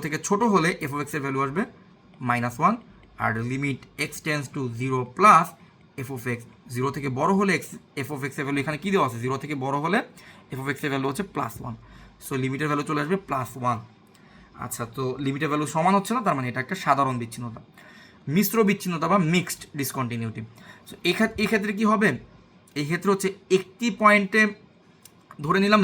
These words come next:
লেফট হ্যান্ড লিমিটের ভ্যালু পাওয়া যাবে, কিন্তু রাইট হ্যান্ড লিমিটের ভ্যালু পাওয়াই যাবে না, এক্সিস্টই করবে না। So, এই ধরনের ডিসকন্টিনিউটি হচ্ছে আমাদের মিক্সড ডিসকন্টিনিউটি। So, আমরা এখানে একটি ফাংশন, পিসওয়াইজ ফাংশন নিয়েছি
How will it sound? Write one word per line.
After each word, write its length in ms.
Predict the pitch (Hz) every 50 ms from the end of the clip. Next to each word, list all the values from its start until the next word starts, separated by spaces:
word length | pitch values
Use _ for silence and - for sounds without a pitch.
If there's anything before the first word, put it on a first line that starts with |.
| 156 147
লেফট 200 | 156 151 - -
হ্যান্ড 140 | 202 202 202 208
লিমিটের 300 | 202 214 208 208 214 208 190
ভ্যালু 160 | 202 202 202 196
পাওয়া 160 | 220 220 226 220 226
যাবে, 160 | 233 247 247 165 - - - - - - - -
কিন্তু 160 | 160 151 147 127 135
রাইট 160 | 139 147 143 160
হ্যান্ড 120 | 165 165 160
লিমিটের 260 | 160 151 151 147 147 127
ভ্যালু 120 | 139 143 151 - -
পাওয়াই 300 | 190 180 175 160 156 147 131 123
যাবে 120 | 123 120 120 120
না, 40 | 123 - - 202
এক্সিস্টই 380 | 208 185 180 196 202 - - 180 - 143
করবে 180 | 127 113 120 113
না। 60 | 113 113 - - - - - - - -
So, 60 | - 165 175 - - 185 214
এই 80 | 226 214 190
ধরনের 260 | 208 208 214 220 208 190 180
ডিসকন্টিনিউটি 640 | 185 - - 196 180 170 180 170 170 165 160 190 190 170
হচ্ছে 200 | 160 165 - 196 202
আমাদের 200 | 180 156 165 214 233 - - - - - - 127 127 135
মিক্সড 280 | 160 165 131 - - - - -
ডিসকন্টিনিউটি। 720 | - 127 - - 139 131 123 127 123 123 123 117 135 147 147 147 - - - - - - - - -
So, 80 | 156 139 139 - 127
আমরা 140 | 143 156 170 175
এখানে 160 | 170 185 190 190 185
একটি 120 | 190 196 -
ফাংশন, 300 | 165 151 156 143 160 160 147 127
পিসওয়াইজ 260 | - 160 147 165 160 147
ফাংশন 180 | 156 147 156 151 147
নিয়েছি 240 | 143 127 - 180